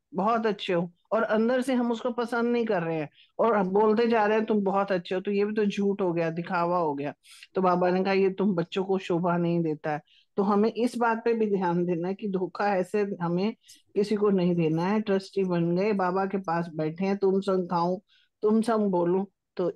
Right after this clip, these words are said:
इसका स-, मतलब है एक एक सेकंड हमारा बाबा के साथ जुड़ा होना चाहिए, कुछ भी करते हुए, कुछ कर्म भी करते हुए। ऐसे ही बाबा ने यही कहा कि दिव्य बुद्धि, क्योंकि बाबा ने हमें दी है,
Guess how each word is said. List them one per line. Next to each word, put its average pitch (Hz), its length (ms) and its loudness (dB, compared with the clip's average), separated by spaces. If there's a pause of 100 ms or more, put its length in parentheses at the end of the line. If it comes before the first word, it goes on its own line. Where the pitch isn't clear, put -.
इसका 170 300 -2
स-, - 180 -12 (120)
मतलब 151 420 -2
है 180 280 -2
एक 190 500 2 (120)
एक 208 300 2
सेकंड 160 560 -2
हमारा 151 480 2
बाबा 170 400 0
के 175 160 -4
साथ 160 260 -4
जुड़ा 160 320 0
होना 151 340 -2
चाहिए, 165 400 -2 (400)
कुछ 254 280 2
भी 196 160 8
करते 143 380 2
हुए, 143 220 2
कुछ - 300 -2
कर्म 175 400 0
भी 170 100 0
करते 143 380 -6
हुए। 120 220 -4 (360)
ऐसे 170 280 2
ही 180 100 8
बाबा 160 300 4
ने 170 140 4
यही 165 300 2
कहा 170 280 -4
कि 185 180 -4
दिव्य 160 420 2
बुद्धि, 160 360 -4
क्योंकि 165 300 -4
बाबा 160 300 -2
ने 156 120 0
हमें 156 340 -2
दी 151 180 -8
है, 143 120 -8